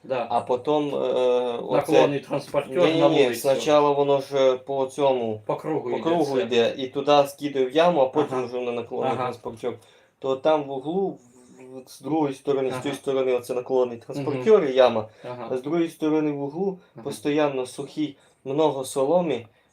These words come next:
Speaker 2: е, січкою
Speaker 1: Ага.
Speaker 2: підстріляли, і з говном змішувалось, і теж забивало, і постійно цепі спадали. І його потім там як наб'є, то теж сидиш, хоч кіркою стукають.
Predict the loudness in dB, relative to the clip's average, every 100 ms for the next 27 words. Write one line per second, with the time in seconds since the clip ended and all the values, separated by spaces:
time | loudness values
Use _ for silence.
0 | _ -10 -8 -8 -6 -4 -4 -6 -6 -6
1 | -6 -8 -6 -2 0 0 -2 -10 -8 -8
2 | -4 -4 0 0 0 -2 -6 -6 -4 -2
3 | -4 -6 -4 -2 0 -2 -6 -4 0 4
4 | 4 0 -4 _ _ _ -14 -10 -8 -4
5 | 2 2 0 -4 -6 -10 -10 -12 -10 -6
6 | 0 2 2 0 -10 _ _ _ _ _
7 | -6 0 0 0 -2 -6 -6 0 2 2
8 | 0 0 0 -2 -2 -2 -2 -2 -2 -8
9 | -8 -8 -8 -8 -8 -8 -8 -4 -2 -4
10 | -10 -8 -6 -6 -10